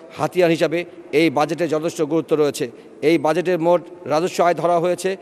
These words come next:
তিন লক্ষ ঊনচল্লিশ হাজার দুইশো আশি কোটি টাকা। বাজেট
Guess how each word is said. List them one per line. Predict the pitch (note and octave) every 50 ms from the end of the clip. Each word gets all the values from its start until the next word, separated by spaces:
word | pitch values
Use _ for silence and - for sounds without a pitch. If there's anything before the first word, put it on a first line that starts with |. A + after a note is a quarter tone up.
| - - - - -
তিন | E3 E3+ F3 F3+ F3
লক্ষ | E3+ F3 F3 F3
ঊনচল্লিশ | F3 F3 E3 - F#3 E3+ E3+ F3+ E3 C#3+
হাজার | D#3+ E3 E3+ E3+ E3 D#3+ - - - - A#2 A2+
দুইশো | F3 F3+ F3 - F#3+
আশি | E3+ E3+ D#3+ - - F#3
কোটি | D#3 F3+ F3+ D#3 D#3+ D3 D#3+
টাকা। | B2 C3 A#2+ G2+ - - - - - - - B2+
বাজেট | D3+ E3 F#3 E3+